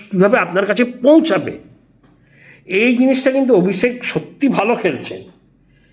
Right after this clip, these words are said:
ফাটাফাটি খেলছেন। মানে মমতা ব্যানার্জির ফাটাফাটি না, ঝামেলার খেলা না, বুদ্ধি দিয়ে খেলছেন।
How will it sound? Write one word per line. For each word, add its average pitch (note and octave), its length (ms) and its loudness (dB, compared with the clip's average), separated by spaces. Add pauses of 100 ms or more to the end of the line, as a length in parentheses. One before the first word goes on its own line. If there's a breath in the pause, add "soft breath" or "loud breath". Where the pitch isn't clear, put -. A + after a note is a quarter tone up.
(180)
ফাটাফাটি A#3 500 0
খেলছেন। C#3 420 -2 (500 soft breath)
মানে D#3+ 160 4
মমতা E3+ 340 2
ব্যানার্জির A3+ 380 0
ফাটাফাটি A3+ 480 0
না, A2 300 -2 (140)
ঝামেলার D#3 400 0
খেলা G#3 240 2
না, A#2+ 260 -6 (500 loud breath)
বুদ্ধি F3 340 4
দিয়ে A#3+ 160 4
খেলছেন। G#3 400 -2